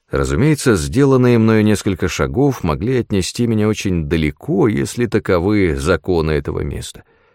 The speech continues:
Я продолжал идти.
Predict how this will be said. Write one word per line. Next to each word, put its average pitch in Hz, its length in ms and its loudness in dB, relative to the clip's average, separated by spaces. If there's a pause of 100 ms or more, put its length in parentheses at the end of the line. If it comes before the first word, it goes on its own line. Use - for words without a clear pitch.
(1900)
Я 127 320 4
продолжал 127 560 2
идти. - 440 -10